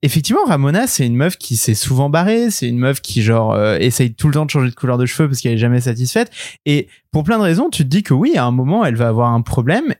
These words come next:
et elle va dire à Scott, « C'est fini », mais c'est peut-être pas vraiment fini.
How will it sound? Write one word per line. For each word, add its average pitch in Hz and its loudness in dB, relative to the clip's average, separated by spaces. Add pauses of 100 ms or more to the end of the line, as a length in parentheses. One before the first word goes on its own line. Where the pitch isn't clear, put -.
et 123 2
elle 110 2
va 110 0
dire 120 0
à 113 0
Scott, « 156 -2
C'est - -2
fini », 269 -2
mais 120 0
c'est - -2
peut-être - -4
pas 143 0
vraiment 135 2
fini. 147 0